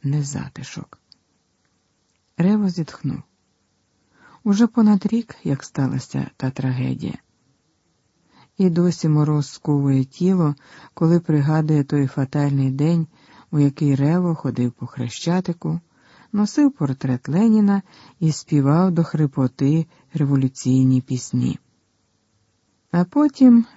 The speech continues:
вони святкували в ресторані. Саме в той момент, той трагічний момент, він співав і веселився. Батько і мати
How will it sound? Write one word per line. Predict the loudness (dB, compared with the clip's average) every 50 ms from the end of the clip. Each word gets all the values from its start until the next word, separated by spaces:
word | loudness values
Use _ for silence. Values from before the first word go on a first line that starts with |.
| -14 -10
вони | -8 -2 0 0 2 2 2 0 0 -2
святкували | -2 -2 0 0 0 -2 -4 -6 -4 -2 0 0 0 0 0 0 -2 -2 -4 _ _ _ -10
в | -6 -4
ресторані. | -4 -4 -4 -6 -6 -6 -4 -4 -4 -6 -8 -8 -10 -12 _ _ _ _ _ _ _ _ _ _ _ _ _ _ _ _ _ _ _ _ _ _ _ -20 -20 _
Саме | -14 -6 0 2 4 6 6 6 6
в | 4 0
той | _ -4 0 2 2 4
момент, | 4 4 2 2 2 2 2 0 0 -2 -4 -8 _ _ _ _ _ _ _ _ _ _ -2
той | 0 0 2
трагічний | 2 0 -2 -2 0 0 0 -2 -2 -4 -2 0 2 2
момент, | 2 2 2 2 2 2 2 0 0 -2 -6 _ -20 -20 -20 -18 -8 -4
він | 0 2 2 2
співав | 0 -4 -8 _ -2 -2 -2 0 0 0 0 0 0 -2 -4 _ -6
і | -4 -2 0
веселився. | -2 -2 -4 -4 -4 -2 -2 0 -2 -2 -4 -6 -10 -12 -14 -14 _ _ _ _ _ _ _ _ _ _ _ _ _ _ _ _ _ _ _ _ _ _ _ _ _ _ _ _ _ _ _ _ _ _ _ _ -4 0
Батько | 4 4 4 4 2 0 2 4
і | 4 6
мати | 6 4 4 2 0 -2 -2 -2 -4